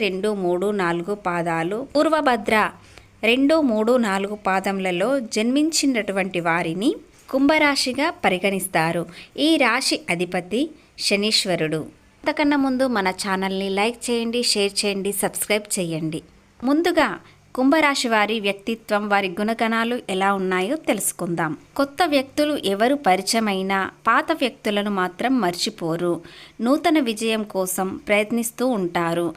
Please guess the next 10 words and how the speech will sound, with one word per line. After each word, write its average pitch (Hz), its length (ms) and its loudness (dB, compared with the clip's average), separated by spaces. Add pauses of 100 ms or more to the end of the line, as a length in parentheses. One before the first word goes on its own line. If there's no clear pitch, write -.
(340)
వీరికి 302 400 2 (140)
తొందరపాటు 220 760 2 (260)
ఉండదు. 180 420 0 (500)
మీరు 311 280 4 (280)
జూలై 269 320 2 (100)
నాలుగవ 202 360 0 (100)
తేదీన 190 400 -2 (240)
లేదా 190 280 0 (200)
ఐదవ 240 320 0
తేదీన 185 440 0